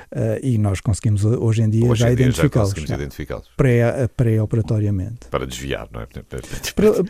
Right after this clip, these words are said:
Speaker 2: para tentar não tocar lá.
Speaker 1: Exatamente, exatamente, porque eles são de tal maneira finos que qualquer compressão é prejudicial. Eh, e pode deixar um déficit definitivo, e nós temos muitos, eh, exemplos disso,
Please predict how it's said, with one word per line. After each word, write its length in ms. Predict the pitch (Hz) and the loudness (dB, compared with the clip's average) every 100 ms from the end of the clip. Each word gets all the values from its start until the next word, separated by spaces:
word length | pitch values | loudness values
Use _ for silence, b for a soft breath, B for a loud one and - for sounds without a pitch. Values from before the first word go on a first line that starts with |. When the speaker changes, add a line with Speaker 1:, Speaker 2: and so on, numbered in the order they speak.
| - | -4
Speaker 2:
para 140 | 98 82 | -6 -2
tentar 260 | 110 - | -4 -4
não 100 | 85 | -4
tocar 320 | 113 - 71 73 | -6 -4 -4 0
lá. 140 | 82 | 2
Speaker 1:
Exatamente, 760 | 131 117 127 120 123 104 98 | 4 4 4 4 2 2 0
exatamente, 300 | 113 107 101 - | -2 0 -2 -4
porque 280 | 120 - | -8 -4
eles 120 | 135 113 | -2 2
são 140 | 123 | 0
de 80 | 110 | 2
tal 140 | 117 | 2
maneira 300 | 110 110 110 | 2 2 0
finos 420 | - 120 117 - - B B | -2 0 0 -2 -8 B B
que 120 | - | -10
qualquer 320 | - 107 - 107 | -2 0 0 0
compressão 500 | 117 110 - 110 98 | 0 -2 0 2 0
é 60 | |
prejudicial. 760 | - 98 98 104 - 95 123 - B B B _ | 0 0 0 -2 -2 0 -2 -6 B B B _
Eh, 440 | 120 113 110 107 - | -2 2 2 0 -2
e 200 | 123 107 | 0 0
pode 360 | - 101 92 95 98 95 | 0 0 0 0 -2 0
deixar 360 | 92 90 98 98 | -2 -2 -2 0
um 100 | 95 | 0
déficit 1000 | 101 - 101 - - 107 104 104 98 104 | 0 0 -4 -4 -2 0 2 0 -2 -6
definitivo, 560 | - 98 92 151 139 | -4 -2 0 2 4
e 20 | 101 | 2
nós 160 | 107 | 0
temos 280 | - 127 117 | 2 2 4
muitos, 760 | 120 135 - - 139 131 - 143 | 4 2 0 -4 -4 -4 -4 0
eh, 400 | 127 123 123 117 | 2 2 0 0
exemplos 480 | 107 139 127 131 | 2 2 2 0
disso, 460 | 113 139 135 - | 2 2 2 0